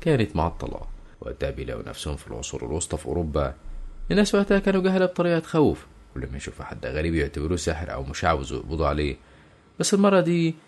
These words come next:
بينول بي بتخدعهم، ولما بيشوفوا الأحفورية اللي مع كيفن بيفتكروه إنه قاتل التنانين وبيفرحوا علشان بيساعدهم في إنهم يتخلصوا من الشر اللي بيدمر قريتهم.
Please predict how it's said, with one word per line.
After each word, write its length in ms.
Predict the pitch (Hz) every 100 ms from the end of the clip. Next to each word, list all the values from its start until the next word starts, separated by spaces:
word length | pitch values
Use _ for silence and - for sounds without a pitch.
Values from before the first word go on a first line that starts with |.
| _ -
بينول 400 | 175 190 202 202
بي 360 | 113 113 117 113
بتخدعهم، 640 | 80 85 78 95 80 71 - - -
ولما 180 | - 65
بيشوفوا 360 | - - - 71
الأحفورية 440 | - - 85 90
اللي 100 | 76
مع 120 | 71
كيفن 380 | 73 92 85 73
بيفتكروه 460 | 67 - 76 - 87
إنه 120 | 78
قاتل 300 | 85 - 71
التنانين 520 | 76 73 73 85 87
وبيفرحوا 440 | 76 - 92 80 73
علشان 460 | 69 - 90 76 65
بيساعدهم 460 | - 82 85 80
في 120 | 71 69
إنهم 200 | 87 82
يتخلصوا 460 | - 73 87 82
من 80 | 73
الشر 300 | 69 95 87
اللي 140 | 76
بيدمر 360 | 67 67 87 76
قريتهم. 560 | - 76 73 - 71